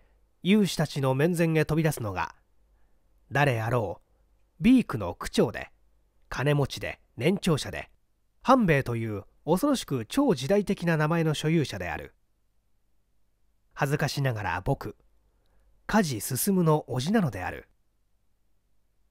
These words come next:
「わしはな、若い人だが、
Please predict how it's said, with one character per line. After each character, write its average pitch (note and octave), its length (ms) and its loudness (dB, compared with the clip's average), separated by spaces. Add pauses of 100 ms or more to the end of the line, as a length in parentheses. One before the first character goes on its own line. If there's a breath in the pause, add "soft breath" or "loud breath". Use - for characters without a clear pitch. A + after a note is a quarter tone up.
(240)
「わ A3 180 4
し A3 120 2
は C#4+ 160 10
な、 A3 380 6 (640)
若 B3 380 4
い D4 140 4
人 C4 200 6
だ B3+ 120 8
が、 A3+ 380 6